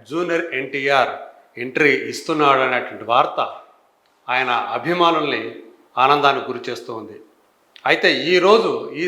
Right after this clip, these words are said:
సినిమా సంబంధించి మరొక అప్‌డేట్ వచ్చింది. అది సినిమా రిలీజ్ గురించినటువంటి ఒక వార్త. స్వయంగా తన సోషల్ మీడియా ఖాతా ద్వారా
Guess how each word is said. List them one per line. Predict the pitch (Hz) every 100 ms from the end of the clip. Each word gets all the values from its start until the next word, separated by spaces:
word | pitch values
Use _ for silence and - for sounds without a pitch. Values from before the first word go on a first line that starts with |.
| 170
సినిమా | 170 190 190 185
సంబంధించి | 165 156 147 147 - 123 - - - - 117 117
మరొక | 139 165 170 147 - 123
అప్‌డేట్ | 135 - 151 151 120
వచ్చింది. | - 123 110 107 _ _ _ _ 135
అది | 147 175 117 - - - _ _ _ _ -
సినిమా | 143 156 156 147 123
రిలీజ్ | 147 185 147 151
గురించినటువంటి | 143 135 120 127 120 117 113
ఒక | 104 110
వార్త. | 104 113 - 107 - - _ _ _ _ _ _ _ _ _ _ _ - -
స్వయంగా | 151 180 180 180 180 - - -
తన | 143 139 107 - -
సోషల్ | 143 156 165 160
మీడియా | 156 147 143 123 113 - -
ఖాతా | 131 135 139 131
ద్వారా | 123 127